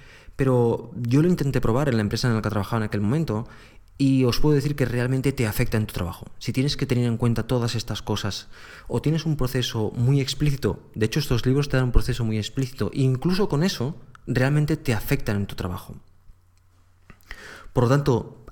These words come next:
a mi punto de ver, en, desde mi punto de vista, no me eran útiles, puesto que m-, me afectaban en mi trabajo diario. Y realmente era más duro el análisis de los datos a posteriori que, que no realmente, eh,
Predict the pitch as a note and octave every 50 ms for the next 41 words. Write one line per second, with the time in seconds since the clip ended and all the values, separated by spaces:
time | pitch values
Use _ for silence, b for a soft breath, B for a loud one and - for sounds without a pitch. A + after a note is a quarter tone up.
0 | - - _ - - _ _ _ _ _ _ A#2 A2 A2 A2 - D#3+ E3+ D#3+ E3+
1 | D#3+ C#3+ C#3+ D#3 D#3 C#3 - - - - - A2 G#2+ G#2 G2+ - A#2 A#2 A2+ A2
2 | A#2 A2+ A2+ C#3+ D3+ D3 D3 C#3+ C#3 D3+ D3 - C3 A#2 - - - C3 A#2 A2
3 | A#2 C3 D3 E3 D#3+ D3+ D3 C#3+ C3+ C3+ D3+ D#3 - B2+ A2+ A2+ A#2+ - - -
4 | - C3 B2 B2 - - - B2 A#2 A2+ A#2+ - E2 F2+ - - B2+ B2 A#2+ A2+
5 | A2+ A2+ - G#2+ G2+ - - D#3 B2+ G2+ F#2+ F2 - - - A#2+ A2 A2 G#2 G#2+
6 | A2 A#2+ - - A#2+ A2 G#2+ A#2+ C#3+ C#3+ A#2 G2+ F2+ - B B B B B B
7 | B B B B B B B - - _ _ D3+ C#3+ C3 B2+ B2+ - - B2 C3
8 | B2+ A#2 - A#2 B2 C#3 C#3+ C#3+ D3 C#3+ B2+ - - - B2+ C3 C#3 C#3+ C3+ C3+
9 | C#3+ E3 F3 - - F3 D#3+ C#3+ C3+ B2+ B2 A#2 A2+ A#2+ B2+ C3 B2+ - C3+ B2
10 | B2+ B2 A#2 A2 G#2 - B2 - B2 A2+ A#2 G#2 A2+ - - A2+ A#2+ C#3 D#3 C#3
11 | A2 G2 G2 B B B B B B B B - A#2+ A2+ G2+ - - G#2 G#2 A#2
12 | A#2 A#2 A#2+ A#2 A#2 A#2+ B2 B2 B2 B2+ C3 B2+ B2+ - - - -